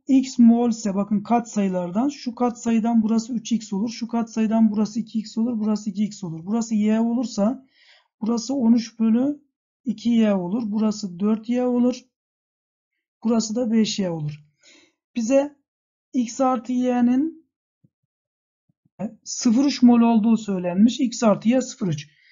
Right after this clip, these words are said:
Peki karbondioksit ne kadar verilmiş? İki X artı dört Y'si. Kaç mol olur arkadaşlar? Kırk dört gram verilmiş. Karbondioksitin mol kütlesi kaç çıkıyor? Buradan bulalım. Karbon on iki,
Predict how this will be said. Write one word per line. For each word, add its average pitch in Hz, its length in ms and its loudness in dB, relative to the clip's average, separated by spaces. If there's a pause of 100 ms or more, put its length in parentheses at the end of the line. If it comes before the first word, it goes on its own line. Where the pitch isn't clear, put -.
(200)
Peki 277 320 2
karbondioksit 269 880 4
ne 233 100 4
kadar 190 340 0
verilmiş? 240 340 2
İki 277 280 0
X - 180 -2
artı 240 360 0
dört 226 300 0
Y'si. 185 460 0 (2250)
Kaç 311 320 0
mol 254 140 6
olur 202 180 6
arkadaşlar? 185 540 -2 (380)
Kırk 233 260 -2
dört 285 220 0
gram 220 320 6
verilmiş. 196 460 2 (360)
Karbondioksitin 262 800 2
mol 254 260 6
kütlesi 247 340 -6
kaç 254 240 0
çıkıyor? 214 300 0
Buradan 233 320 4
bulalım. 240 420 4
Karbon 226 420 4
on 247 160 6
iki, 226 440 2